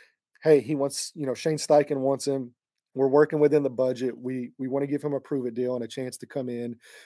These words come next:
provide depth, also possibly start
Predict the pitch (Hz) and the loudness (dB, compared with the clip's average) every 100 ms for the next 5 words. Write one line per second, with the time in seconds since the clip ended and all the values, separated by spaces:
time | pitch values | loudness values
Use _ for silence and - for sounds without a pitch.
0 | - 151 156 139 131 147 156 - - - | -2 6 6 6 4 6 4 2 -14 -10
1 | - 147 - 156 139 - 139 139 - 135 | 0 0 4 4 2 0 -2 -2 -2 -2
2 | 127 - - 143 147 143 | -4 -6 2 4 4 2